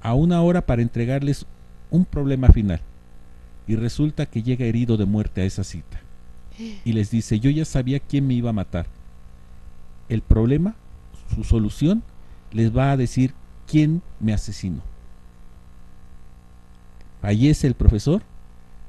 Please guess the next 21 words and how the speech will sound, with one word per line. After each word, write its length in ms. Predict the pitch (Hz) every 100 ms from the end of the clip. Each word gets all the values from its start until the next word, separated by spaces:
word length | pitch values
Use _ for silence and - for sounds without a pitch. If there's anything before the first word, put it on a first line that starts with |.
| -
y 120 | 120
los 160 | 107
niños 480 | 120 143 147 147 - - - - - - -
investigan, 600 | 117 120 117 - 135 110 - -
pero 340 | 196 202 175 - - - - - -
tienen 280 | 139 175 175
hasta 240 | 147 147
las 140 | 131 120
seis 220 | 185 202
de 100 | 196
la 100 | 170
tarde 340 | - 165 160
de 60 | 156
ese 180 | - 147
día, 240 | 151 120 - - - - - -
porque 280 | 110 - 131
a 20 |
esa 220 | - 139
hora 260 | 143 113 -
el 140 | - 101
asesino 520 | 110 113 151 156 113